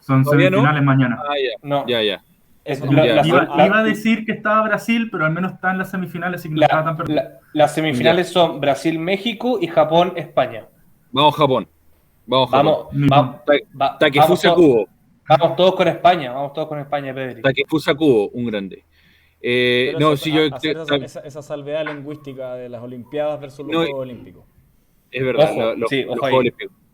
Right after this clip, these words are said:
Speaker 2: Yo quiero, yo quiero tomarme el, del comentario de la Tiene, sí, a mí, em, hace un rato, no, no quiero ser un pesado, pero lo, lo hablamos el capítulo pasado, creo que en algunas situaciones está dando un poco mucho rebote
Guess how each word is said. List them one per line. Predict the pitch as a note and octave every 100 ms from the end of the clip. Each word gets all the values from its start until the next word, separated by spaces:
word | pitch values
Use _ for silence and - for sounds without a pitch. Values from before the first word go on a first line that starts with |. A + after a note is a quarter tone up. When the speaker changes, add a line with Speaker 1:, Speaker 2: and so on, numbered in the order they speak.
| -
Speaker 2:
Yo | C3+
quiero, | D3 D#3 D#3
yo | C#3+
quiero | D3 D3+
tomarme | C#3+ D3 D3
el, | C#3+ D3
del | C3+ -
comentario | C3 B2 C#3
de | C3+
la |
Tiene, | B2+ C3+ C#3 C#3
sí, | C3+ B2 A2+ G#2+
a | A2+
mí, | A#2+ A#2+ A#2 A#2 A2+ F2
em, | G#2 G2+ G2 F#2+ F2+ _ _ -
hace | - B2+
un | A2
rato, | B2 B2+ C#3 C#3+ B2 -
no, | A#2 G#2+
no | G2+ F#2+
quiero | - G#2
ser | - A2+ G#2+ G2+ G2+
un | A2+ G#2+
pesado, | - G2+ C3+ A#2+
pero | G#2+
lo, | G2+
lo | G2+ G#2
hablamos | G#2 G#2+ A#2
el |
capítulo | B2 A#2+ A#2
pasado, | A2+ B2+ A#2 - _ _ _ _
creo | B2 B2 _ -
que | B2
en | B2
algunas | B2 A#2 C3 C3
situaciones | - C3 B2 - C#3 C3+
está | C3 -
dando | B2 B2+ C3
un | A#2+
poco | - A#2+ B2
mucho | B2+ - C3+
rebote | B2+ A2 B2+ F3